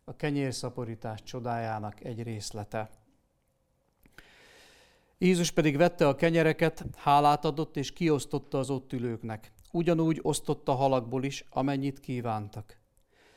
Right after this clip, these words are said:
Amikor pedig jól laktak, így szólt tanítványaihoz:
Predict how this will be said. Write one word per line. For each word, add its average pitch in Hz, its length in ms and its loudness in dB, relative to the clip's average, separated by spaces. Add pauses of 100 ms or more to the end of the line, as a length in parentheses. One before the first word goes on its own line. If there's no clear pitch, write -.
(120)
Amikor 160 360 2
pedig 156 280 4
jól 170 220 8
laktak, 156 400 2
így 147 160 -2
szólt 135 260 -4
tanítványaihoz: 120 1040 -4